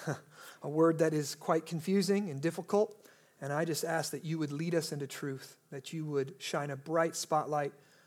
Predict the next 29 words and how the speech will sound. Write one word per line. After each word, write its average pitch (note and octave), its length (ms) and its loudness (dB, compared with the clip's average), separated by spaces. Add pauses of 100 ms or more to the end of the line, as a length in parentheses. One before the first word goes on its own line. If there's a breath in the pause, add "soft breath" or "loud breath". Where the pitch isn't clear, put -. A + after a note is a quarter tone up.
(240 soft breath)
on C#3+ 220 -2
you, D#3 300 0 (360)
on C#3+ 160 -6
your C#3+ 120 -2
plan, D#3+ 380 -2
on C#3 120 -4
your D3 100 -6
gospel, D3+ 440 2
on C#3+ 120 -4
your C#3+ 120 -4
glory. D3+ 480 6 (520 soft breath)
You'd C#3 140 -10
think D#3+ 240 -2
through D#3 120 0
my D3+ 80 2
mind, D#3 260 2
speak E3 260 -6
through D#3 100 -6
my D3+ 80 0
vocal D3+ 280 0
cords, C#3+ 300 -2
that C3+ 160 -10
you D3+ 40 -2
would C3+ 80 -4
help - 340 -2
me C#3+ 240 -6 (200)
and C3+ 100 -10
help D#3 260 -4
us C#3+ 420 -4